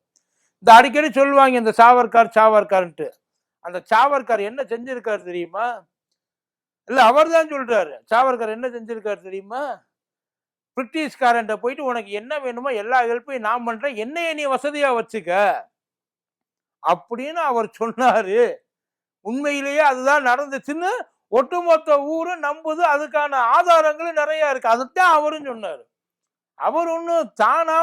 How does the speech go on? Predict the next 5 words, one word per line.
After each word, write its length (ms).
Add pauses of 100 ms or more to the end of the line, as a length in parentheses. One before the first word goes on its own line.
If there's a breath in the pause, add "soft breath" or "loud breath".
ஒரு 460
கதையை 340
உருவாக்கி, 680 (540)
ராமர் 460
தெரியுமா, 340